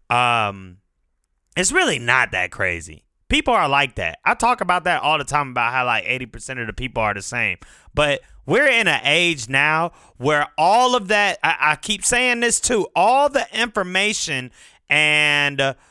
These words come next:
knowledge of human behavior and shit is coming at us full speed. So we're able to pick up on those type of people or any type of people for that matter really quickly and decide, uh,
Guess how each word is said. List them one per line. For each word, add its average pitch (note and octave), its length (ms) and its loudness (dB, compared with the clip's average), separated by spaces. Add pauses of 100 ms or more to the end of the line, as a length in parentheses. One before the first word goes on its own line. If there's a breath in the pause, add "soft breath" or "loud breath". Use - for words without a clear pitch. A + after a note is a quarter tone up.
(160 soft breath)
knowledge F3 580 0
of C#3 500 -2
human G3 340 -2
behavior E3 560 -2
and G#3+ 160 -4
shit A3 320 -4
is C#3+ 100 -6
coming F#3+ 360 0
at F3 180 2
us B2+ 180 -4
full E3 300 -2
speed. C#3 560 -6 (720)
So - 180 2
we're F#3+ 180 2
able F3+ 420 2
to C#3+ 180 0 (380 soft breath)
pick - 260 0
up F#3 220 0
on C#3 400 -2 (160)
those F3 540 2
type - 380 -2
of D3 120 -10
people F3 320 -4
or D3+ 260 2
any A3 260 -2
type C#3 240 -2
of B2+ 120 -10
people C3+ 240 -10
for C3 100 -14
that B2+ 180 -2
matter B2+ 360 -4 (240 soft breath)
really D#3+ 340 -2
quickly F#3+ 600 -6 (340 loud breath)
and E3+ 140 -2
decide, E3+ 720 0 (560)
uh, B3 380 0